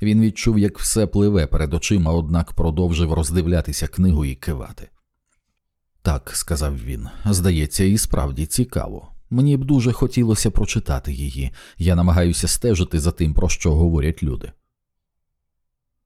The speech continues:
Чи правильно було так говорити?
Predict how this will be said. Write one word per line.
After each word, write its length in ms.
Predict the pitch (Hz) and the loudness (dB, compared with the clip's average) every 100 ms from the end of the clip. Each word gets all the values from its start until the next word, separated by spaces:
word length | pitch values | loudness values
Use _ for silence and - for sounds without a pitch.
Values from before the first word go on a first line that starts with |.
| _ _ | _ _
Чи 240 | - 73 | -4 -4
правильно 480 | 64 147 190 139 104 | 0 -2 0 0 2
було 280 | 87 87 78 | 2 2 0
так 260 | 78 78 82 | -2 -4 -2
говорити? 680 | 80 92 101 62 - - | 2 2 2 -2 -8 -16